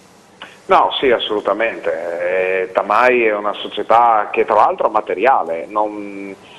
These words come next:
non dimentichiamoci che domenica scorsa ha debuttato, seppur si sia infortunato subito dopo cinque minuti,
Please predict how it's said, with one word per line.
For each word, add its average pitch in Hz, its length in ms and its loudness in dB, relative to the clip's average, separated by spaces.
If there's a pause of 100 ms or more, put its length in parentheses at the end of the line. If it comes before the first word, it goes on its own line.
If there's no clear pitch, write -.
(180)
non 120 140 -6
dimentichiamoci 123 720 0
che 107 100 -2
domenica 101 440 -4
scorsa 127 360 0
ha 104 40 2
debuttato, 107 680 0
seppur - 360 -4
si 95 240 -10
sia 101 200 0
infortunato 101 640 -4
subito 107 340 -6
dopo 92 260 -6
cinque 101 260 -8
minuti, 101 380 -6